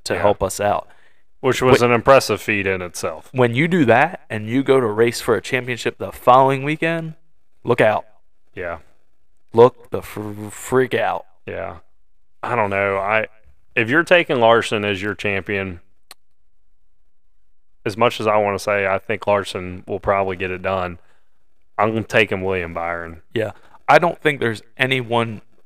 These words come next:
Speaker 1: of those four in my mind that has in my mind, has more than a thirty percent chance to win. Like,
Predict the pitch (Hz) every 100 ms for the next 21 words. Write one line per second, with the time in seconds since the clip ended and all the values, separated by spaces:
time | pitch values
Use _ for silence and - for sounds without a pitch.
0 | - 120 107 107 - 107 110 104 104 107
1 | 107 101 104 101 - 107 98 - - -
2 | - 139 107 107 113 98 92 95 - -
3 | 113 104 98 - 117 120 107 98 95 123
4 | 120 113 - 110 117 107 - 110 101 -
5 | - - - - - - 101 95 92 -
6 | 117 113 -